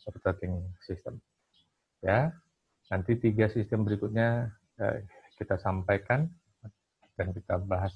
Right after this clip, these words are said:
pada pertemuan berikutnya. Demikian saya akhiri.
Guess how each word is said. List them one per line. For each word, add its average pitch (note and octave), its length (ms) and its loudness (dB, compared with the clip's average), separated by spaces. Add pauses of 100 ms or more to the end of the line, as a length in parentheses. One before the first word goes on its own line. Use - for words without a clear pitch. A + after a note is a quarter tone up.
pada F#2 560 2 (640)
pertemuan F2+ 680 -2 (140)
berikutnya. - 480 -8 (480)
Demikian G2 500 2
saya F#2+ 220 0
akhiri. G2 500 -2